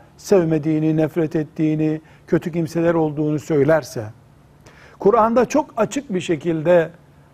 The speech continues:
ashab-ı kiramı öven ayetlerle karşı karşıya kalacağı için kafir olur. Dinden çıkar. Çünkü Kur'an hem muhacirleri hem ensarı, yani ashab-ı kiramın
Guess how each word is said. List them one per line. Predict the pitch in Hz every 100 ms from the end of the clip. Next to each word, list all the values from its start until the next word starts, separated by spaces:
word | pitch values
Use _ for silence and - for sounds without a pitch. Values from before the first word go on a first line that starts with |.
| _
ashab-ı | 143 139 - 170 160 151
kiramı | 160 151 151 151
öven | 185 135 160
ayetlerle | 160 143 139 143 139 - 156 156 147 139
karşı | - 135 127 - 208
karşıya | 185 - 160 147
kalacağı | 156 143 127 165 151
için | 139 156 147 -
kafir | 151 120 139 113
olur. | 92 80 - _ _ _ _ _ - _ - _ _ -
Dinden | 151 143 135 127
çıkar. | - - - - _ _ _ - _ _ _ _ _ _ _ _ _ - - - - - _ -
Çünkü | - 151 156
Kur'an | - 160 - 190 226 214 - - _
hem | - 170 160
muhacirleri | 156 143 151 147 135 143 143 143 143 131
hem | 185 160
ensarı, | 131 120 139 120 117
yani | 120 120
ashab-ı | 120 151 135 131
kiramın | 123 131 123 131 139